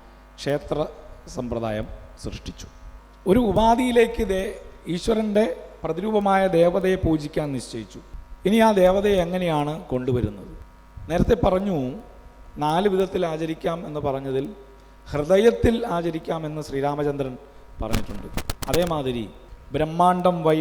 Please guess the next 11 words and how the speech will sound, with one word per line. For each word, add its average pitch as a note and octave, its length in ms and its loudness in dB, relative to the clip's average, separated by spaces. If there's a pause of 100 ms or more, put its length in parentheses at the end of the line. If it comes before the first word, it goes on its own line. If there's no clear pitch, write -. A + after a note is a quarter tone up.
(120)
പിണ്ടാണ്ടം, B2+ 540 -2 (760)
ബ്രഹ്മാണ്ടത്തിലുള്ളതെല്ലാം F3+ 1200 4 (440)
ഈ C#3+ 120 0
പിണ്ടാണ്ടത്തിലുണ്ട്, C#3 840 -4 (640)
അഥവാ C3+ 260 0
ഈ - 100 -2
ശരീരത്തിലുണ്ട്. A2+ 680 -6 (1160)
ബ്രഹ്മാണ്ടത്തിൻ്റെ G3 760 2
ഭാഗമായ C#3+ 600 -2 (1040)
ഈ - 20 -2 (140)
ശരീരത്തിൽ C#3+ 520 -4